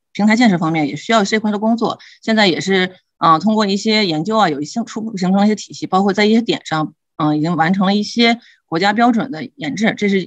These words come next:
近年，年发展的比较快的。那么同时呢，在这个当前的环境下呢，我们通过国家数据中心也陆续发布了一些高质量的数据产品。那么这个也是通过开放数据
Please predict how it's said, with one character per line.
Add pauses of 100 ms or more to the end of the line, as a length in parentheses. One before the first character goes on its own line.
近
年，
年
发
展
的
比
较
快
的。 (500)
那
么 (220)
同
时
呢，
在
这
个
当
前
的
环
境
下
呢， (220)
我
们
通
过
国
家
数
据
中
心 (200)
也
陆
续
发
布
了
一
些
高
质
量
的
数
据
产
品。 (240)
那
么
这
个
也
是
通
过
开
放 (200)
数
据